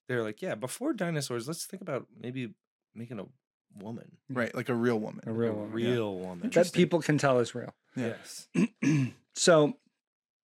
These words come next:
Speaker 2: then Jer-, George and Jerry go to the chiropractor and they discuss how irritating Marlene is,
Speaker 3: Mm.
Speaker 2: if you'll remember.
Speaker 1: Yes.
Speaker 3: Yeah.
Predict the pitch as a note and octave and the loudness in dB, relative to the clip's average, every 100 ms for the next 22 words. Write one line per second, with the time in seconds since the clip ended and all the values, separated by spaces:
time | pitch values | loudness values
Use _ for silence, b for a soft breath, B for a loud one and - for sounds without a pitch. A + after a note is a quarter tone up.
0 | _ - - - C3 E3 E3 D#3+ C3 A2+ | _ -16 -16 -10 4 6 6 2 2 6
1 | D3 F3 C#3+ D3 C#3+ C#3 C3 B2 B2 B2 | 6 6 8 8 8 6 6 6 6 6
2 | A#2+ A#2 - A2+ A2 - A2+ - A#2 - | 4 2 -2 -6 -6 -6 -8 -6 -10 -10
3 | _ _ _ B2+ B2+ C#3 C#3 - - C3 | _ _ _ 2 6 6 6 4 4 6
4 | B2 - - A#2 B2 - C3+ C#3 C3+ A#2 | 6 2 -4 -2 -2 2 4 4 0 -6
5 | G#2+ G#2 G#2 G#2+ - _ _ _ _ A#2 | -8 -10 -10 -12 -14 _ _ _ _ -12
6 | A2 G#2+ G2+ A2+ - - - A#2 G#2 G2+ | -10 -10 -12 -12 -12 -12 -12 -8 -8 -6
7 | - F2+ C3 C3+ F#2 F2 - A#2 A2+ | -8 -8 -6 -4 -4 -6 -6 -4 -2